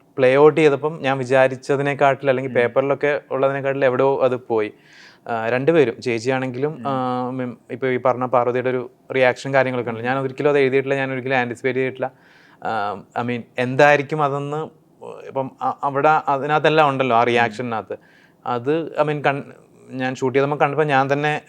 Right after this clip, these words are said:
Speaker 1: I mean, I was like, "Okay, wow, നന്നായിപ്പോയി."
Speaker 2: ഉം.
Speaker 1: അപ്പോൾ അതങ്ങനെ വന്നൊരു സീനാണ്. അങ്ങനെ,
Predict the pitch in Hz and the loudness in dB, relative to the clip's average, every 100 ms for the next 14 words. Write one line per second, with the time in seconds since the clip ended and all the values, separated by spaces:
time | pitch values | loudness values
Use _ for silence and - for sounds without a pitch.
0 | 135 135 123 127 123 131 117 - - 120 | -6 -4 -4 -2 0 0 -4 -14 -4 -4
1 | 107 - - _ 117 107 113 107 107 101 | -4 -8 -20 _ -8 -4 -4 2 2 2
2 | 101 120 117 110 101 107 98 _ - 147 | -2 -8 -4 -4 -4 -6 -6 _ -20 -16
3 | 113 113 113 120 127 143 151 165 160 147 | -16 -14 -6 -2 0 0 0 0 0 0
4 | 143 139 123 113 107 107 110 117 | -2 -2 -4 -4 -4 -4 -6 -8